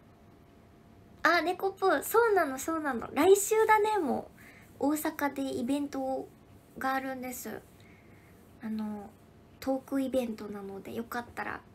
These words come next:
京橋かな？京橋でトークイベントやります。お待ちしてます。まだなんか、チケット、チケットというか、あれか、販売中です。代官山もかな？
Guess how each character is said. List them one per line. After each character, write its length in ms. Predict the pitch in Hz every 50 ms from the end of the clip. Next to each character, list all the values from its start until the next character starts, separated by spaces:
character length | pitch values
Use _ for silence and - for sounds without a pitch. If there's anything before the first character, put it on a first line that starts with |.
| - - -
京 180 | - 294 285
橋 100 | 262 233 - - 226 - - - -
か 160 | - - -
な？ 120 | 302 370 - - - - -
京 200 | - 233 220 226
橋 80 | - - 233 - - - 311
で 80 | - - -
ト 120 | - -
ー 20 |
ク 140 | - - -
イ 80 | - -
ベ 100 | - 240
ン 100 | 233 226
ト 100 | - 240
や 100 | 233 233
り 80 | 247
ま 220 | 247 247 254 254 240
す。 100 | 240 - - - -
お 60 | - 254
待 180 | 262 262 -
ち 140 | - - 277
し 60 | -
て 100 | - 262
ま 160 | 262 262 262
す。 80 | - -
ま 140 | - 302 320
だ 120 | 311 285 262
な 120 | 247 254
ん 80 | 247 240
か、 180 | - - - - - - - - - - - - - - - - - - - - - - - - - - - - - - - - - - - - - - - - - - -
チ 160 | - - 277
ケ 140 | - 269 240
ッ 80 | 233 - -
ト、 180 | 208 202 - - - - - - - - - -
チ 140 | - - -
ケ 100 | - 302
ッ 60 | 294
ト 160 | - 240 226
と 100 | 214 226
い 40 | 226
う 20 |
か、 180 | - - - - - - - - -
あ 80 | -
れ 80 | 226 226
か、 240 | - - - - - - - - - - - - - - - - - - - - - - - -
販 180 | - 254 254
売 200 | 240 247 240 240
中 260 | 240 - - 262 240
で 100 | 240 233
す。 180 | 240 233 - - - - - - - - - - - - - - - - - - - - - -
代 200 | - 269 302 320
官 260 | 320 - 349 349 349 349
山 240 | 349 349 349 349
も 160 | 339 339 370 381
か 180 | - 320 294
な？ 220 | 226 202 247 381